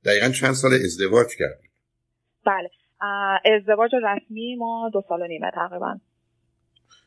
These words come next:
Speaker 2: ما از، اه، سی و سه سال، مثلاً در ت-، شش، شش، شش، هفت ساله که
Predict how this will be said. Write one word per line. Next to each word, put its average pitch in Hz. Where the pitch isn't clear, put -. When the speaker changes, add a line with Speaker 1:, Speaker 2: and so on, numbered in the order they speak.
Speaker 2:
ما 196
از، 190
اه، 185
سی 196
و 185
سه 190
سال، 180
مثلاً 208
در 180
ت-، -
شش، 226
شش، 202
شش، 214
هفت 208
ساله 196
که 185